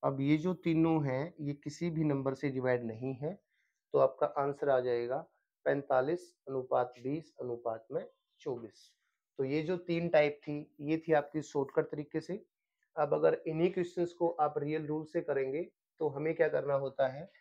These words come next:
ये जो वैल्यू है, तीनों इक्वल है, तो हम इसको किसी भी नंबर के बराबर एज्यूम कर लेते हैं कि जैसे टू ए is equal to three बी is equal to four सी बराबर होता है के के।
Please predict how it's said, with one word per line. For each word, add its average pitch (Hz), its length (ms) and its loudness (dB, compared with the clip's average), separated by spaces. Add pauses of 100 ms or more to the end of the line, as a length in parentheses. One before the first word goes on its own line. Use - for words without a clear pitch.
(420)
ये 151 280 2
जो 185 140 0
वैल्यू 156 360 4
है, 147 160 -2
तीनों 151 400 -2
इक्वल 143 380 -2
है, 113 200 -12 (1400)
तो 151 120 2
हम 151 460 -2
इसको 185 400 -4
किसी 190 380 -2
भी 165 160 0
नंबर 139 360 0
के 135 180 -6
बराबर 123 580 -2
एज्यूम 139 440 -4
कर 135 140 -6
लेते 113 320 -10
हैं 104 200 -20 (720)
कि 147 100 -4
जैसे 147 280 -2
टू 160 380 -6
ए 165 100 0 (100)
is 147 160 -4
equal 147 260 -2
to 143 200 -8
three 143 240 -6
बी 156 160 -2 (120)
is 135 140 -10
equal 139 240 -2
to 135 200 -10
four 135 260 -4
सी 180 220 -8
बराबर 131 380 4
होता 123 360 0
है 143 160 -4 (300)
के 139 140 -4
के। 117 240 -16